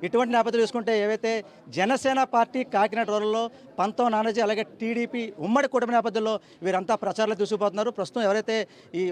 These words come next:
కాకినాడ రూరల్ ఉపలంకలు అయితే వీరు ప్రచారం అయితే చేపడుతున్నారు, ప్రస్తుతం ఎవరైతే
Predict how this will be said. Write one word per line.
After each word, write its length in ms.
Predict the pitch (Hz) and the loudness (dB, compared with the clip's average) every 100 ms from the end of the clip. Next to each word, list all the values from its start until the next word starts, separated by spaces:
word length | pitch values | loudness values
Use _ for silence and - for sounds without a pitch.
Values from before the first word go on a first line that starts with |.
| 151 - | -2 2
కాకినాడ 240 | 196 226 208 | 2 2 0
రూరల్ 200 | 214 185 | 2 0
ఉపలంకలు 340 | 180 240 226 226 | 0 0 2 0
అయితే 100 | 214 | 0
వీరు 120 | 214 | 0
ప్రచారం 200 | 185 214 214 | 0 0 2
అయితే 140 | 220 214 208 | 2 2 2
చేపడుతున్నారు, 380 | 202 185 233 240 | 0 0 -4 -6
ప్రస్తుతం 260 | 180 220 196 | -4 0 2
ఎవరైతే 260 | 208 220 | 2 0